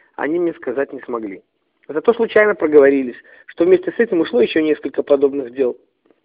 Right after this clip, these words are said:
Мне оставалось только кусать локти. Однако далеко не все мои розыски оканчивались столь печальным фиаско. В противном случае, думаю, вы не держали бы в руках эту книгу.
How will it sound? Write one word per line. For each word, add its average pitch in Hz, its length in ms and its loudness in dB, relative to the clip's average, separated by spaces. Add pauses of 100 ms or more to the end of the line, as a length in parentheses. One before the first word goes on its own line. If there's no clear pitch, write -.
(500)
Мне 208 140 4
оставалось 208 400 6
только 151 260 -6
кусать - 340 -4
локти. - 400 -10 (920)
Однако 175 360 2
далеко 202 320 6
не 208 100 6
все 220 160 6
мои 165 120 6
розыски 156 360 4
оканчивались 143 460 -2
столь - 180 -4 (520)
печальным 139 420 0
фиаско. 110 440 -6 (920)
В - 20 -20
противном 185 400 2
случае, 185 300 2
думаю, 165 220 4
вы 160 120 2
не 160 80 0
держали 156 360 2
бы 127 80 -8
в 131 40 -4
руках - 260 -6
эту 120 160 -14
книгу. - 340 -16